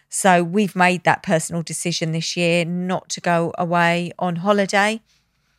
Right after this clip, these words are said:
I know some of you might be doing that, but it is a difficult time. You know, we have got a lot to juggle. And if you're a business mum, it does get tricky.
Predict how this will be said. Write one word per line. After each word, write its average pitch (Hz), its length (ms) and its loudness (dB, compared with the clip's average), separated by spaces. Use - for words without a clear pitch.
I 165 60 -4
know 165 120 0
some 165 240 -4
of 156 140 -8
you 160 100 0
might 190 300 2
be 180 140 -2
doing 147 320 -2
that, 156 320 -4
but 269 120 -6
it 277 180 -6
is 302 180 -4
a 349 60 -6
difficult 262 720 -4
time. 190 500 -2
You 226 120 -2
know, 240 100 2
we 240 140 -2
have 277 320 0
got 262 160 4
a 233 40 2
lot 226 200 -2
to 226 100 -6
juggle. 233 560 0
And 208 100 -2
if - 140 -8
you're 240 140 0
a 208 60 -4
business 247 580 -2
mum, 190 480 0
it - 280 -4
does 175 380 -2
get - 260 -6
tricky. 156 520 -8